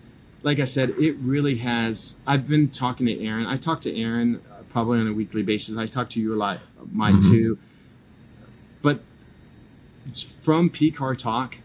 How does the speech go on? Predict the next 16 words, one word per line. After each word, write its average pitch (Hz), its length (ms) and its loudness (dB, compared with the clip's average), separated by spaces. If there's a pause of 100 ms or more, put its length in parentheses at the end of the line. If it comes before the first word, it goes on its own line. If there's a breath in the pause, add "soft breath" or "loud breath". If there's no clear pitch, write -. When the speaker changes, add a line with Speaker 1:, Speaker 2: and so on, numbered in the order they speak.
(500)
Speaker 1:
and 143 380 4
from 123 680 2 (1000)
a, 117 140 -2 (260)
having 120 380 -2
a 104 40 0
Porsche, 123 680 -6 (440)
it, 107 360 0
like 104 160 -4
I 104 60 -4
said, 98 240 -2
it 101 100 0
really 127 280 2
has 101 360 -6
changed 117 420 2
my 98 120 0
life 101 420 0